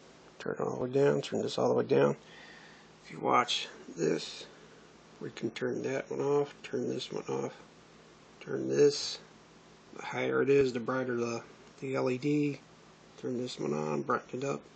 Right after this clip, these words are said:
Go down, up, down, up, down. As much as you want. Turn on two of them.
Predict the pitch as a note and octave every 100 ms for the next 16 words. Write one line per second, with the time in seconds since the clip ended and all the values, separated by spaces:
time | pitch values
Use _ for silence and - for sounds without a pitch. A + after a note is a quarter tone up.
0 | - - - - - C3 B2 C3 C3+ C3+
1 | C3+ - - - B2+ C3+ - B2+ C3 C3
2 | - - - - - - - - C#3+ -
3 | A#2 - C#3+ D3 C#3+ - - - - -
4 | - - - - - - - - - C#3
5 | C3 C3+ C3+ B2 D3 C#3+ C#3 C#3+ C#3+